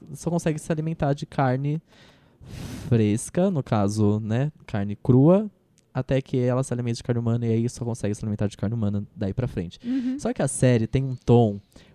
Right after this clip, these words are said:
Speaker 1: completamente nonsense, assim. Tipo, essa cena dela passando mal, que é logo no começo do primeiro episódio, é tipo assim, não é normal <laughs> aquilo, sabe? É tipo, é muito, muito, muito,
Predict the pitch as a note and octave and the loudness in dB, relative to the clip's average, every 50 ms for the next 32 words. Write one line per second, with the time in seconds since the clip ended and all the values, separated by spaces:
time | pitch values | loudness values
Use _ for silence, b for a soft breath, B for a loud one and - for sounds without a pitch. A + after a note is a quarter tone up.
0 | b - - D#3+ D#3 D#3 E3 D#3 _ - C3+ B2 A#2+ A#2+ B2 B2 B2 A#2+ A#2 A#2 | b -4 0 2 2 2 2 -2 _ 0 0 2 4 4 4 2 2 2 0 0
1 | - - B2+ B2+ B2+ A#2+ A2+ A2 A2 G#2+ G#2+ G#2+ G2+ - A2+ A2 G#2+ A2 A#2+ A#2+ | -2 -4 -4 -4 -2 0 0 2 2 0 0 -2 -4 -6 -4 -2 -2 -2 -2 -2
2 | - - F#2 F2+ - F#2 - - F#2 - - A2+ A#2+ - C3+ - - D3+ D#3 E3 | -4 -6 -6 -6 -8 -10 -12 -12 -10 -4 -2 -2 0 0 0 0 2 2 4 4
3 | D3 B2 A#2 A2+ - A2 - - G#2 G2+ G2+ A2 A2+ G2+ G2 - G#2+ G#2 G#2 G#2 | 4 4 2 2 0 0 -2 -2 -2 -2 0 0 0 0 0 0 2 2 2 2
4 | G#2+ G#2+ G#2 G#2 G#2 G2+ G#2 - - G#2 G#2+ G#2+ A2 - - G#2+ G#2 G#2 G#2 G#2 | 0 -2 -4 -2 -2 -4 -2 -2 -2 0 2 0 0 0 -2 -4 -4 -2 -2 -2
5 | G2+ G2+ G2 - - G2 A2 A2+ G#2+ G2 G#2+ G#2+ - - - - C3+ - - - | 0 -2 -2 -4 -4 0 2 2 4 4 2 0 -2 -2 -2 0 0 0 0 0
6 | - A2+ F#2+ - - B B B B B B B B B B B G3 G#3+ G#3 G#3+ | -2 -2 -2 -4 -8 B B B B B B B B B B B 4 8 10 12
7 | G#3+ F#3+ E3 D3 - - C#3 - - G3 D3+ - - C#3 B2+ A#2 A2+ A#2 - - | 12 12 12 10 8 8 8 8 8 8 8 6 4 2 2 2 2 2 4 6
8 | C3 B2 B2+ C3 C3 C#3+ D#3+ D#3 E3 - - G#3 G3+ F#3+ F3+ F3 F#3 G3+ A3+ A#3+ | 6 6 6 4 4 4 2 2 2 2 4 4 4 2 2 2 2 2 2 2
9 | A#3+ - A#3 G#3 G#3+ A3+ A3+ A3 - G3+ F#3+ F#3+ G3+ G#3 G3 F3+ F3+ | 2 2 0 2 4 4 4 4 2 0 0 2 0 0 0 -2 -6